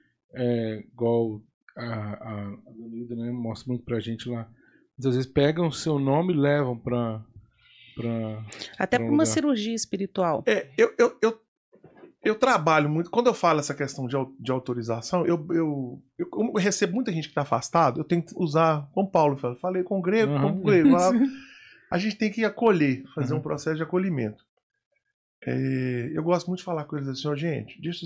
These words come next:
Speaker 3: você entendeu por que foi dada uma autorização pra entrar? Aí a pessoa, entendi. Então agora eu vou te ensinar uma, uma, o porquê. Porque se você foi num mediador,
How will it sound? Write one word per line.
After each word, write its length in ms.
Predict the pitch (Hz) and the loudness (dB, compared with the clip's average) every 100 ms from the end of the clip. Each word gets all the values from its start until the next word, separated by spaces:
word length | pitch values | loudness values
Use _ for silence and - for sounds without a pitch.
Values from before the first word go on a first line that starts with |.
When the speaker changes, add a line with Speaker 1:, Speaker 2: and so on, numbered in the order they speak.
| - | -14
Speaker 3:
você 300 | - 151 226 | -10 -2 0
entendeu 480 | 196 170 147 180 143 | 2 0 4 4 4
por 240 | 156 135 | 0 -6
que 360 | - 165 156 - - | -6 -4 -6 -10 -4
foi 160 | 170 | 0
dada 220 | 156 170 147 | 4 4 4
uma 100 | 139 | 0
autorização 600 | 135 135 131 131 139 127 | 0 0 0 0 0 -2
pra 100 | 123 | 0
entrar? 300 | 123 151 - | 2 2 0
Aí 100 | 131 | -4
a 20 | |
pessoa, 260 | 131 - 123 | -4 -6 -6
entendi. 460 | 139 139 120 117 _ _ _ _ _ _ | 0 0 0 -6 _ _ _ _ _ _
Então 120 | - 123 | -10 -4
agora 140 | 139 | -4
eu 40 | |
vou 80 | 139 | -4
te 60 | 139 | -6
ensinar 200 | 147 139 | -6 -6
uma, 180 | 139 170 135 | -6 -8 -8
uma, 220 | 135 135 | -6 -6
o 200 | 143 147 - | -6 -8 -8
porquê. 520 | 196 - 131 104 - | -10 -2 -2 -2 -6
Porque 380 | - 147 156 147 - _ _ | -12 -6 -4 -4 -8 _ _
se 180 | - - | -8 -6
você 420 | 147 151 - 233 | -2 -2 0 -2
foi 560 | 240 - 180 165 127 - - | -2 -2 2 2 0 -4 -10
num 280 | 143 147 147 | -6 -2 0
mediador, 840 | 160 202 180 180 139 135 104 - | 0 2 4 2 2 0 -2 -8